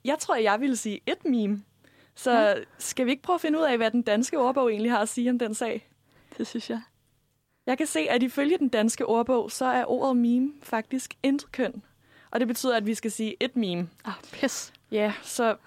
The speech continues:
Speaker 1: hvor kommer al den her forvirring fra? Det forstår jeg ikke. Altså, kunne en mulig forklaring være, at, at ordet meme er et låneord fra det engelske sprog, øh, hvor at vi har jo mange andre låneord,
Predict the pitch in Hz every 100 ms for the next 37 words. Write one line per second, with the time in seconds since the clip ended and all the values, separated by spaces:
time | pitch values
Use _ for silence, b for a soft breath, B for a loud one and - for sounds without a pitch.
0 | - - 214 254 285 - - - 269 269
1 | 262 254 262 269 254 262 240 359 349 294
2 | 240 240 - 254 269 277 240 269 294 -
3 | _ _ _ _ _ 240 226 226 220 -
4 | _ - 262 233 226 220 - _ 247 285
5 | 320 262 254 220 226 208 220 233 208 202
6 | - - b b b b b - 208 -
7 | 233 - 226 226 220 214 226 226 202 196
8 | 190 208 311 262 233 226 - - 214 196
9 | 202 233 277 - 247 269 277 285 - b
10 | b b b b b _ 226 226 214 208
11 | 196 190 - _ _ _ 208 214 190 185
12 | 180 208 196 226 254 202 214 220 196 202